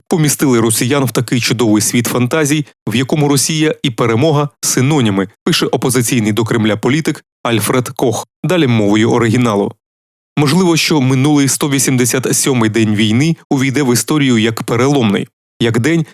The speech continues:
коли ініціатива нарешті перейшла до України і вона погнала ворога зі своєї землі. Можливо, що так і буде. Дуже хочеться на це сподіватися. Але що ми знаємо до цього часу? Так, чесно кажучи, трохи.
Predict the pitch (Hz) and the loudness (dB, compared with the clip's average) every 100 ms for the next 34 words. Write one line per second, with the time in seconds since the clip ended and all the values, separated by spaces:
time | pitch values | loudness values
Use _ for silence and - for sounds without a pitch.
0 | _ - 139 143 147 135 120 127 113 160 | _ -4 0 0 0 0 0 -2 0 0
1 | 156 156 123 123 139 - 139 135 120 - | 0 0 0 0 0 -2 -2 0 0 0
2 | 120 117 131 113 120 143 151 - 120 117 | -2 0 0 0 0 2 0 0 0 2
3 | 131 139 - 131 135 135 120 135 139 120 | 0 -2 -2 0 2 0 0 0 0 0
4 | 113 110 117 104 98 101 120 139 98 - | 0 0 2 2 2 2 2 0 -2 -8
5 | _ - 147 143 185 143 - 117 110 110 | _ -4 -2 2 2 0 0 -4 -4 -4
6 | 139 147 107 - - _ _ 156 123 113 | -2 0 0 -4 -8 _ _ -2 0 0
7 | 156 156 - 127 113 120 110 - 127 113 | 0 -2 -2 -2 0 -2 -2 -2 -2 0
8 | 135 113 107 - - _ _ _ _ - | 0 0 -4 -4 -6 _ _ _ _ -2
9 | 123 135 160 - 220 160 117 143 156 156 | 0 0 -2 0 0 0 0 0 0 0
10 | 131 - 123 139 127 107 - - _ _ | 0 0 0 0 -2 -2 -4 -8 _ _
11 | _ _ 143 113 - 165 - 143 185 165 | _ _ -4 -2 -2 -2 -2 -2 0 0
12 | - 156 147 135 113 | -2 -4 0 0 0